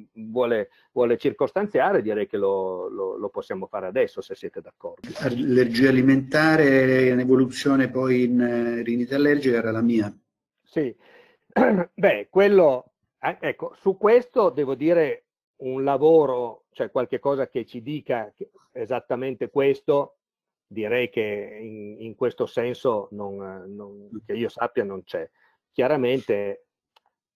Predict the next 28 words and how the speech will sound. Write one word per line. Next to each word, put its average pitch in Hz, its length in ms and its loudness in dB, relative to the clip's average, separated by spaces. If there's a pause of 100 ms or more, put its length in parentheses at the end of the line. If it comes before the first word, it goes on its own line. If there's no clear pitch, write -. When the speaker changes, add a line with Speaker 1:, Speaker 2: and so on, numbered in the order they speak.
(100)
Speaker 1:
come 101 240 -12
tu 123 100 -2
ben 120 220 0
sai, 110 240 -2
penso 104 280 -6
che 101 120 -8
iniziare 104 480 -4
con 101 140 -8
un'allergia 104 500 -6
alimentare 107 760 -4
non 92 180 -8
sia 110 220 -4
un 98 160 -8
buon, 98 340 -4 (180)
<laughs> - 440 -10
una 104 240 -4
buona 107 240 -4
partenza, 101 600 -4
no? 104 260 -6
Cioè 92 200 -8
un 95 100 -10
bambino 104 340 -8
che 98 140 -8
sviluppa 104 320 -12
un'allergia 101 400 -8
alimentare, 107 500 -4
poi 107 160 -6
sappiamo 113 640 -4